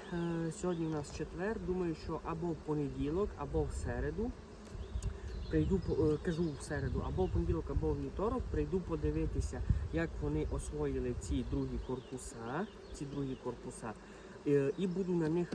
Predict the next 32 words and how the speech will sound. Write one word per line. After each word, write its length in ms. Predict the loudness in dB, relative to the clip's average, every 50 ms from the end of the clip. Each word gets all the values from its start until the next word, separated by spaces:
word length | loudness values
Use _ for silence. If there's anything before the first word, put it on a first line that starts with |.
| -4 -6 -6 -8
ставити, 720 | -8 -6 -4 -2 -2 0 0 0 -2 -2 0 2 2 2 4
не 360 | 4 4 6 6 6 6 6
буду 300 | 4 4 0 -2 -2 0
на 120 | 0 0 2
них 200 | 4 4 4 4
ставити, 420 | 2 0 0 2 4 4 2 2 4
ну, 240 | 6 6 6 6 4 2 -4 -8 -8 -8 -8 -6 -2 2
буду 220 | 4 4 6 4
ставити 500 | 4 2 0 0 0 0 0 0 0 2
роздільну 640 | 2 2 2 0 2 2 2 2 4 4 4 4 2 0 0 0
решітку 640 | 0 0 0 0 -2 -2 -2 -2 -2 -2 0 2 2
між 300 | 4 4 4 4 2 2 0
корпусами. 720 | 0 0 0 0 0 2 4 6 6 6 4 4 4 4 4 4 2 0 0 0 0 4
І 40 | 4
якщо, 340 | 6 6 4 4 2 2 2
наприклад, 460 | 2 2 4 4 2 2 2 0 -2 -2 -2
бджола 320 | 0 0 0 0 0 -2 -2 -4 -4
сюди 300 | -4 0 2 4 4 2 2 -4 -8 -4 2 6
гарно 340 | 6 8 8 8 6 4 4 4
підніметься, 640 | 2 4 4 4 6 6 6 6 6 4 2 0 0
гарно 360 | 2 2 2 2 2 2 2
освоїть 480 | 2 0 0 2 2 4 4 4 2 2
цей 220 | 2 2 2 2 4 4
корпус 340 | 4 4 4 2 2 2
за 100 | 2 2
ці 180 | 0 2 2 2
дні, 300 | 4 4 4 4 4 4 2 2 2 2 2 2 4
то 120 | 4 4
обов'язково 720 | 4 4 2 2 4 4 4 4 2 2 2 2 4 4 4
поставимо 600 | 2 2 2 0 0 0 0 2 2 2 0 0
роздільну 460 | 0 0 0 0 -2 0 0 0 2
решітку 500 | 2 0 0 0 0 0 0 0 0 -2